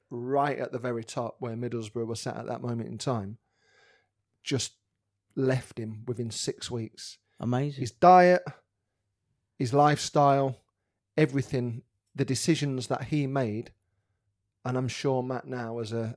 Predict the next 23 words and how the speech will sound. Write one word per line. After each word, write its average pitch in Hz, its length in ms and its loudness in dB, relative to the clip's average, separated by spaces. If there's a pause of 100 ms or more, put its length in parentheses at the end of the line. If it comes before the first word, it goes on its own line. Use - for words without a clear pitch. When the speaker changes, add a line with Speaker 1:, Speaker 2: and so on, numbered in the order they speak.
(100)
Speaker 1:
forty-two-year-old 117 960 -4
man, 110 360 -8
would 113 140 -8
look - 180 -8
back 113 200 -10
and 113 100 -12
say 120 200 -8
that 117 180 -8
was 117 200 -6
his 123 240 -6
biggest - 500 -10 (420)
regret 120 380 -4
in 123 100 -6
his, 113 260 -8
in 127 160 -10
his, 113 280 -10
you 127 160 -10
know, 107 120 -12
his, 110 160 -12
in 131 100 -10
Speaker 2:
What 123 140 -2
Speaker 1:
his 113 120 -6
life. 120 360 -4